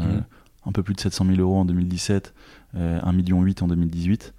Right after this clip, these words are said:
Speaker 1: pour respectivement, euh, un million huit de chiffre d'affaires en deux mille dix-sept et quatre millions trois en deux mille dix-huit.
Speaker 2: Ok.
Speaker 1: Donc on fait une belle croissance, mais on
Speaker 2: Ouais.
Speaker 1: ca-, on, à, à, à,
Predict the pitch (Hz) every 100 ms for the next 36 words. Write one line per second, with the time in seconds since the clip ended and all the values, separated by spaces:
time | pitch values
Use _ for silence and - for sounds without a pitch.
0 | - - - - - 95 82 87 - 90
1 | - 90 92 95 95 87 85 - 87 87
2 | 90 90 90 - 87 85 92 90 87 87
3 | 87 98 - - - - 90 87 - 90
4 | 85 82 82 123 - 101 92 110 - -
5 | - 82 87 104 - 92 107 101 - 82
6 | 101 101 - 50 - 50 50 50 50 50
7 | 50 50 50 - -